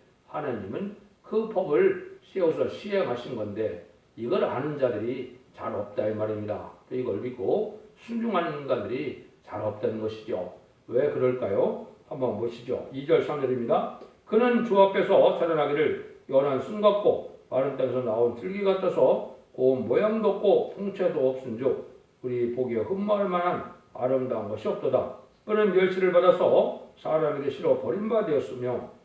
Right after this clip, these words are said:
강고를 많이 겪었으며 질고를 아는 자라 마치 사람들에게 얼굴을 가리우고 보지 않음을 받는 자 같아서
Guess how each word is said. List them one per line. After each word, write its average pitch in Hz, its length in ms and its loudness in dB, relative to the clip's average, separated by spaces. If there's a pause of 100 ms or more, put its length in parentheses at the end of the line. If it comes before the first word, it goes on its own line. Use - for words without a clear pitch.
(160)
강고를 123 420 -2
많이 175 360 -8
겪었으며 196 720 -4 (200)
질고를 214 520 0
아는 135 340 -2
자라 113 300 -2 (280)
마치 156 360 0
사람들에게 147 520 -2
얼굴을 127 400 2
가리우고 117 640 -2 (220)
보지 165 240 -4
않음을 180 340 0
받는 165 320 -4
자 156 100 4
같아서 151 680 0